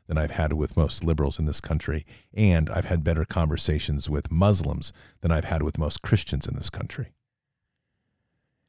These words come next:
Because I could talk openly and we could get into some very contentious issues without people throwing up their hands and walking away and either proclaiming someone to be heretic or just shutting the door because they refused to listen in the name of the Lord.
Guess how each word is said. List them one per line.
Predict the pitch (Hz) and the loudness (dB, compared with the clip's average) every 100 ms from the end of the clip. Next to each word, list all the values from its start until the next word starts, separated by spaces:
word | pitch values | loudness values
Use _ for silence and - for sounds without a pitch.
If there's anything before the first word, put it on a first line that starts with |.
| _ | _
Because | - 85 87 | 0 2 4
I | |
could | 82 80 | 2 0
talk | - - 98 - - | 0 4 4 2 4
openly | 104 - 80 76 80 | 4 6 2 2 2
and | 85 | 2
we | 87 | 2
could | - 80 | 2 0
get | 87 | 2
into | 87 - | 2 0
some | - 82 71 | -2 0 -2
very | 71 98 98 92 | 2 4 6 4
contentious | 95 76 - 92 - 78 - | 2 2 4 4 4 0 2
issues | 95 85 78 71 | 0 2 0 0
without | 80 82 82 | 0 0 -2
people | - 90 - | 0 0 0
throwing | - - 98 101 | 0 2 4 4
up | 82 | 2
their | 80 78 | 0 2
hands | 90 80 73 | 4 4 2
and | 76 | 2
walking | 85 87 80 78 | 2 2 2 4
away | 82 85 73 - - - | 6 4 2 -4 -12 -4
and | 90 | 4
either | 87 80 | 6 6
proclaiming | 73 82 - 98 92 82 | 2 0 2 6 8 6
someone | - 87 80 | 6 6 6
to | 73 | 4
be | 73 | 0
heretic | - 101 80 - 78 - - - _ | 2 4 4 2 -4 -6 -14 -20 _
or | 82 | 2
just | 82 80 | 4 2
shutting | - 85 82 76 | 4 4 4 0
the | |
door | 73 95 92 76 | 2 4 6 4
because | 78 78 | 0 0
they | 80 | 2
refused | 78 - 87 78 - | 0 0 0 0 0
to | |
listen | 76 87 82 76 | 0 2 2 2
in | 71 | 2
the | 76 | 4
name | 78 76 | 4 2
of | 71 | 0
the | 71 | 2
Lord. | 85 73 - | 2 2 -2